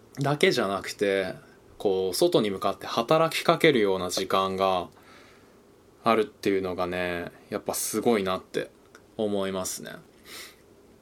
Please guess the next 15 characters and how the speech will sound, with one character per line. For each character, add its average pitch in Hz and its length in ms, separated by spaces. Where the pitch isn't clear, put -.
す - 320
ん-、 151 380
し - 340
か 156 140
も 110 100
そ - 160
れ 160 160
を、 156 340
な 135 120
ん 123 60
だ 95 80
ろ 92 80
う、 90 40
待 131 540
ち - 80